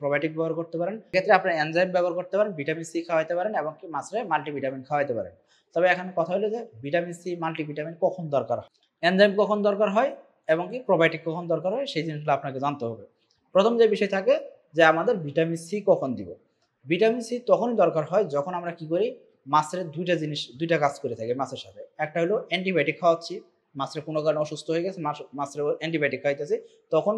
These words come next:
মাছের খাওয়ার রুচি কমে যেতে পারে, এই জন্য আমরা ভিটামিন সি খাওয়াই। এছাড়া normally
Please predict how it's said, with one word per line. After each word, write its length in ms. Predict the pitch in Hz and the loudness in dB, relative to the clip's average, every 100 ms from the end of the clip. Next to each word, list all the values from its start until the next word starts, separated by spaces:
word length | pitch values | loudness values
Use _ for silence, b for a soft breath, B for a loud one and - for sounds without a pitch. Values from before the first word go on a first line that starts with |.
| 185 | 0
মাছের 240 | 156 190 185 | -2 -2 -2
খাওয়ার 200 | 175 170 160 | 0 2 0
রুচি 180 | 180 202 | -2 -4
কমে 140 | 190 160 | -2 -2
যেতে 120 | 147 139 | -2 -2
পারে, 100 | 190 | -2
এই 40 | 156 | -4
জন্য 120 | 151 | -4
আমরা 120 | 151 170 | -4 -6
ভিটামিন 280 | 135 139 139 - | -6 -8 -8 -8
সি 80 | 147 | -4
খাওয়াই। 220 | 110 87 - _ _ _ _ - | -2 -4 -8 _ _ _ _ 0
এছাড়া 300 | 185 240 240 | 4 4 2
normally 240 | 180 196 | 0 0